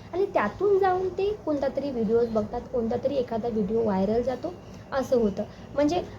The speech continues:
असं आपण एक्झॅक्ट सांगू शकत नाही. आज एवढे सगळेजण यूट्यूबर्स आहेत, खूप सारे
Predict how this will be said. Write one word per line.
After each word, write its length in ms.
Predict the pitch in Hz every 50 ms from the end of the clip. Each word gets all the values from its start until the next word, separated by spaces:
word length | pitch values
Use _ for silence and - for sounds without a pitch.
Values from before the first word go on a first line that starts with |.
| - - -
असं 240 | 254 247 - 330 349 - - - - -
आपण 220 | 285 285 - 311 311 -
एक्झॅक्ट 500 | 285 220 190 190 240 269 285 285 - -
सांगू 260 | - 214 208 208 233
शकत 400 | 226 - 220 - - 208 208 -
नाही. 120 | 208 196 220 - -
आज 160 | 254 277 302 - - -
एवढे 440 | 294 269 247 247 233 247 269 311 339
सगळेजण 680 | 339 - 311 254 233 226 233 247 294 294 311 294 277 285 285 254
यूट्यूबर्स 500 | 220 214 190 - 226 214 214 233 240 240 -
आहेत, 240 | - 180 196 202 202 - - - - -
खूप 260 | 311 330 339 339 -
सारे 320 | - 302 233 214 220 233